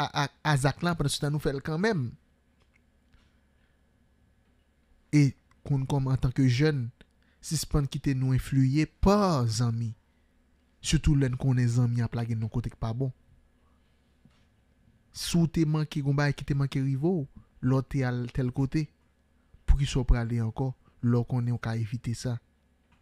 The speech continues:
e pa paske w fenk vini sòt etazini, w fenk vini sòt ayiti? Di fèt ke w g on zanmi oubyen yon kouzen w ki, ki konn peyi a byen, men ou wè ki pa nan sa k pa sa li pral yon kote avè w, oblije aksepte non. Sa pa fè de ou de prefere.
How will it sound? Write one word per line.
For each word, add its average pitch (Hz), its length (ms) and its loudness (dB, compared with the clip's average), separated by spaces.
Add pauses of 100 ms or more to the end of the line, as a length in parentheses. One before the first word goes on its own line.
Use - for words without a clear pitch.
(300)
e 123 120 4
pa 120 140 0
paske 131 240 -4
w 123 60 -6
fenk - 300 -4
vini 139 460 0 (280)
sòt 131 320 -4
etazini, 131 640 -2
w 131 120 2
fenk 123 280 -2
vini 131 240 -2
sòt 127 200 -6
ayiti? 131 380 -6 (600)
Di 127 80 -2
fèt 143 160 6
ke 135 80 2
w 123 80 2
g 127 80 2
on 123 120 2
zanmi 131 260 2
oubyen 127 180 0
yon 120 80 -8
kouzen 131 320 -2
w 123 60 -6 (400)
ki, 151 120 2 (220)
ki 165 120 2 (480)
konn 151 200 4
peyi 147 240 6
a 131 80 0
byen, 156 240 2 (240)
men 139 140 4
ou 135 80 4
wè 127 100 0
ki 135 80 -2
pa 127 160 0
nan 127 80 -2
sa 131 120 -2
k - 80 -20
pa 127 120 0
sa 143 200 -4 (200)
li 147 80 0
pral 135 220 4
yon 123 80 0
kote 131 180 0
avè 123 140 -2
w, 127 100 2
oblije 120 300 0
aksepte 117 480 -6 (240)
non. 135 260 2 (400)
Sa 143 100 2
pa 143 120 2
fè 131 180 0
de 131 140 2
ou 143 180 2
de 139 300 0
prefere. 131 320 -2